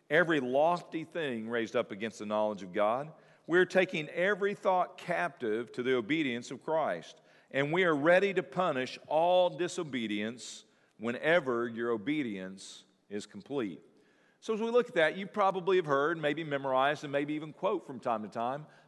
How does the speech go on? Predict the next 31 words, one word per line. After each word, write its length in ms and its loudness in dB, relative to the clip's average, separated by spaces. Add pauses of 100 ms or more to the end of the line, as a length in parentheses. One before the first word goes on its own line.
"I 160 0
need 200 -4
to 80 -18
take 200 -2
every 200 -2
thought 320 -2
captive." 520 -6 (540)
But 100 2
I 80 8
want 340 -2
you 80 -8
to 80 -2
see 520 0
the 360 4 (280)
picture 540 2
that 120 0
was 140 -6
being 320 -6
painted 440 -8
here 280 -4
by 160 0
the 120 -6
Apostle 420 -6
Paul. 580 -4 (360)
He 180 -4
was 240 0
using 540 -6
a 160 0
very 840 -2
natural 1000 -4
picture 840 -6